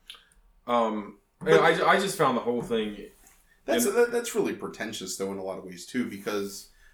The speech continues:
Speaker 1: I would argue that horror's been doing that forever. It's just that it was
Speaker 2: Hmm.
Speaker 1: never taken seriously before.
Speaker 2: Hmm. I mean, that might be true. I mean, uh, like, the idea that,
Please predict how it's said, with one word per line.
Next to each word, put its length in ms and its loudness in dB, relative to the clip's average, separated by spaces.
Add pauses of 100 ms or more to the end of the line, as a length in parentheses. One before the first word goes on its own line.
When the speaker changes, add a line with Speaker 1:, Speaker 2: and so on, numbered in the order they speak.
(120)
Speaker 1:
I 100 6
would 120 8
argue 260 2
that 140 -4
horror's 280 0
been 140 -8
doing 200 -2
that 200 -10
forever. 420 -2
It's 140 -10
just 200 -12
that 100 -8
it 80 -8
was 100 -10
Speaker 2:
Hmm. 60 -10
Speaker 1:
never 180 -6
taken 320 -10
seriously 560 -6
before. 360 -20 (100)
Speaker 2:
Hmm. 220 -8 (840)
I 20 -2
mean, 100 4
that 120 6
might 180 2
be 80 -8
true. 380 0
I 80 -2
mean, 320 0
uh, 80 -12 (800)
like, 340 -6
the 140 2
idea 640 4
that, 360 0